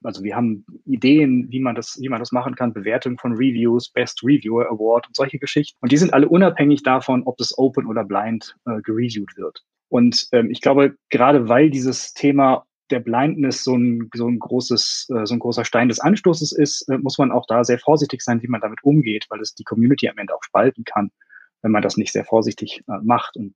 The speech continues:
wir fokussieren uns jetzt so ein bisschen auf die Themen, die drumherum liegen,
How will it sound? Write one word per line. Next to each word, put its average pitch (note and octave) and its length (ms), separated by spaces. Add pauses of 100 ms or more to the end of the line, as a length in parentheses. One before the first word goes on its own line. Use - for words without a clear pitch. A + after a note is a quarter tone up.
(100)
wir B2 220
fokussieren D3+ 480
uns D3+ 100
jetzt C#3 100
so D3 80
ein B2+ 40
bisschen D3+ 220
auf C#3 140
die - 100
Themen, C3+ 260
die B2 80
drumherum B2+ 400
liegen, F3 380